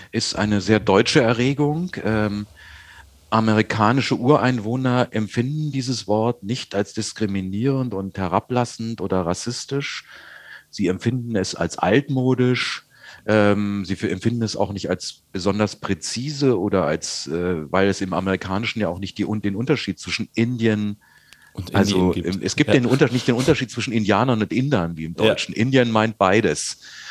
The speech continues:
Speaker 1: Äh, und sie sagen immer, wir sind halt keine Indians, ne? Also deswegen gibt's immer, sagt man im Amerikanischen auch schon seit hundert Jahren meistens früher Red Indian, aber Red ist mittlerweile als, als Farbung, Hautfarbebezeichnung auch nicht mehr so akzeptabel. Die waren ja auch nie rot.
Speaker 2: Mhm.
Speaker 1: Ist auch immer schon ein bisschen blöd gewesen.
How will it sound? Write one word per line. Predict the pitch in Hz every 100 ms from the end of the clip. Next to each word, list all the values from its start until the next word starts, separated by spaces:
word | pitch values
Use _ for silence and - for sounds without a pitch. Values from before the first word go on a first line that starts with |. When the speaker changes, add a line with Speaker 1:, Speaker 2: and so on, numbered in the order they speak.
| - -
Speaker 1:
Äh, |
und | 98 104 101
sie |
sagen | 95 98 110
immer, | 117 107
wir | 101
sind | 127 139
halt | 98
keine | 107 92 85
Indians, | 92 87 87 73 65 -
ne? | 90 76
Also | 85
deswegen | 87 104 98
gibt's | 101 -
immer, | 98 90 - 160 -
sagt | 95 95
man | 113 92
im | 92
Amerikanischen | 90 92 - 90 - 92
auch | 87
schon | 92
seit | 92
hundert | 95 104 101 92
Jahren | 87 92
meistens | 87 92 90 - -
früher | 107 95
Red | 80 98 120
Indian, | 117 117 110 104
aber | 85 85
Red | 90 104
ist | 98 107
mittlerweile | 98 92 87 92 80
als, | 78 - - - - -
als | 95 92 - -
Farbung, | 98 92 95 - 87 82 -
Hautfarbebezeichnung | 87 90 - 95 87 95 - 87 90 85
auch | 82
nicht | 107 104
mehr | 98
so | 95
akzeptabel. | 87 - - - 104 101
Die | 90
waren | 87 117
ja |
auch | 80 71
nie | 85
rot. | 78 73 113 -
Speaker 2:
Mhm. | 101 98 90 87
Speaker 1:
Ist | -
auch | 80
immer | 95 113
schon | - 87
ein |
bisschen | 82 98 90
blöd | 87 90 -
gewesen. | 85 85 87 107